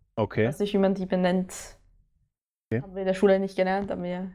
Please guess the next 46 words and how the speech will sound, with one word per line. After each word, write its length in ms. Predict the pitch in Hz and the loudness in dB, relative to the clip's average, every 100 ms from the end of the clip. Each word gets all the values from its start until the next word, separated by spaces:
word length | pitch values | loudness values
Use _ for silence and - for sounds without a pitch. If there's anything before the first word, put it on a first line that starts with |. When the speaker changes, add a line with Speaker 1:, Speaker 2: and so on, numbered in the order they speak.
| _ | _
Speaker 2:
in 60 | - | -10
der 80 | 180 | -4
Uni 180 | 190 185 | -2 -2
nicht 200 | 185 185 | -4 -6
gelernt, 360 | 175 185 190 | -2 -2 -2
aber 320 | - - 95 - | -2 0 0 -2
ja. 160 | - - | -6 -4
Speaker 1:
Ey, 200 | 110 113 | 0 2
ihr 60 | 107 | 4
lernt 220 | 104 123 | 2 2
ja, 100 | 117 | 2
Speaker 2:
Mhm. 80 | 98 | 2
Speaker 1:
ihr 260 | 98 101 - _ | -2 -8 -12 _
lernt 280 | 73 107 120 | -6 -4 0
ja 80 | 113 | -2
gar 220 | 104 117 | 0 -2
nicht 180 | 120 117 | -4 -6
mehr 100 | 101 | -8
die 140 | 101 | -8
wichtigen 320 | 101 - 98 | -10 -12 -12
Sachen 240 | 101 101 104 | -10 -10 -8
heutzutage. 640 | 98 92 95 98 87 98 - - - _ | -8 -8 -10 -6 -4 -6 -10 -20 -20 _
So 160 | - 101 | -8 -2
Lenovo-Anschlüsse 1040 | 107 101 113 123 110 82 104 - 101 - | 0 2 0 2 0 -2 -6 -8 -8 -8
und 100 | 101 | -10
solche 280 | - - 87 | -10 -12 -10
Geschichten. 240 | 82 - - | -12 -16 -20
Speaker 2:
<laughs> 1080 | - - 571 - 523 523 427 415 370 359 | -8 2 2 4 0 0 0 -2 -2 -4
Speaker 1:
Bisschen 240 | 220 262 240 | -2 -2 0
schade. 540 | - 185 127 110 98 _ _ | 4 4 4 -2 -8 _ _
Speaker 2:
Ist, 180 | 214 - 165 - _ _ _ | -20 -20 -20 -20 _ _ _
ja, 160 | 202 | -10
dafür 380 | 196 208 233 196 | -10 -2 0 0
kann 160 | 214 220 | -2 -6
ich 120 | - | -2
dir, 300 | 208 202 180 - | 0 0 0 -4
äh, 200 | 180 180 | -4 -4
absolut 400 | - - 240 240 | -6 -6 -8 -4
den 80 | 185 | -4
Unterschied 420 | 214 208 208 208 | -2 -2 -4 -2
zwischen 240 | 208 202 | -4 -4
Kondensatormikrofon 1200 | 196 196 196 190 185 202 220 220 214 - 202 - 214 | -4 -4 -2 -2 0 0 0 0 -2 -6 -8 -2 0
und 200 | 202 202 | -2 -2
dynamischem 520 | 208 190 233 294 233 | 0 2 0 0 -2
Mikrofon 440 | 214 - 190 190 185 | -2 -4 -8 -4 -4
erklären. 520 | 185 - 180 180 | -4 0 2 2